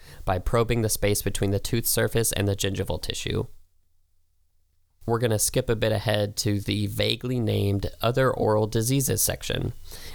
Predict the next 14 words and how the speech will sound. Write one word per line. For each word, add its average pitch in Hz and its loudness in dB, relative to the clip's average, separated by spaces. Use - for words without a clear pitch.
And 107 2
our 104 2
first - -2
stop 104 0
here 104 4
is 113 0
herpes, - 0
so 113 2
that's 98 2
fun. - -4
To - 0
be 123 4
specific, - 0
stomatitis 110 2